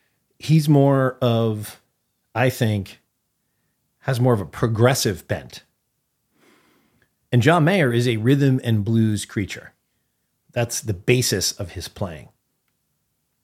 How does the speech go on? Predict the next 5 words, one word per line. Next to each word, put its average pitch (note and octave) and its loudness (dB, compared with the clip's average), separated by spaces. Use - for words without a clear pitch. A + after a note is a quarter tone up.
And A#2+ 2
his A#2 0
singing C3 -2
is B2+ 2
also A2 -2